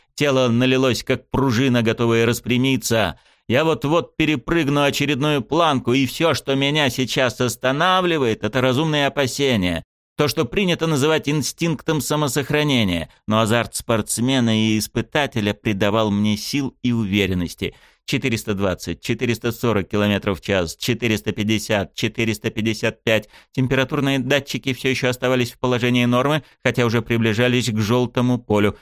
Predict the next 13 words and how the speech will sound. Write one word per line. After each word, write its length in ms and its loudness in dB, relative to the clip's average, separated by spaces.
Четыреста 640 -4
шестьдесят. 760 -6
Может, 220 -2
рискнуть? 560 -6
Четыреста 480 -2
восемьдесят, 580 -4
четыреста 520 -4
девяносто, 500 0
пятьсот 340 -4
двадцать, 500 -4
пятьсот 500 -4
тридцать 460 -4
пять. 240 -2